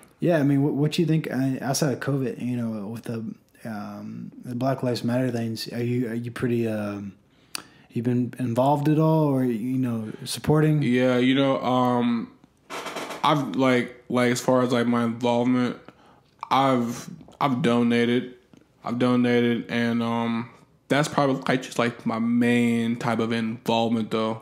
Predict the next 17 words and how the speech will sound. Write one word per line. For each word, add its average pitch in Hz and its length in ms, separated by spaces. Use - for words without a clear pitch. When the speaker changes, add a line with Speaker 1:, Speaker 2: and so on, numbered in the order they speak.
Speaker 2:
Like, 107 260
as - 80
far 117 240
as, 110 100
like, 107 260
Speaker 1:
You 147 100
see 165 220
what's 147 160
going 139 220
on, 135 220
but 127 120
you 120 40
don't 120 320
do 113 380
Speaker 2:
Absolutely. 127 680
Like, 113 300
like, 113 320